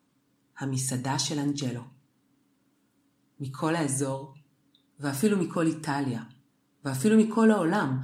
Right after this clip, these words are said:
אנשים באים לאכול את האוכל הטעים של אנג'לו. קנלוני, שהם צינורות פסטה גדולים, ממולאים בשלושה סוגי גבינות.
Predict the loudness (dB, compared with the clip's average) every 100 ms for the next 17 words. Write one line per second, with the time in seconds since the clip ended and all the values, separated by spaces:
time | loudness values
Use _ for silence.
0 | -8 -14 -6 -4 -2 2 4 4 0 0
1 | -2 -2 -4 -4 -6 -8 -8 -6 -6 -6
2 | -6 -4 -4 -4 -4 -4 -4 -4 -6 -10
3 | -18 _ _ _ _ _ _ _ _ _
4 | _ _ _ -8 -2 -2 -2 -4 -4 -4
5 | -10 -20 _ _ _ _ _ _ _ -12
6 | -6 -6 -6 -4 -2 -2 -4 -6 -8 -6
7 | -6 -6 -6 -4 -2 0 -2 -6 -8 -14
8 | -20 _ _ -10 -8 -4 -4 -4 -2 -4
9 | -4 -4 -4 -4 -4 -4 -2 0 0 0
10 | -2 -4 -8 -14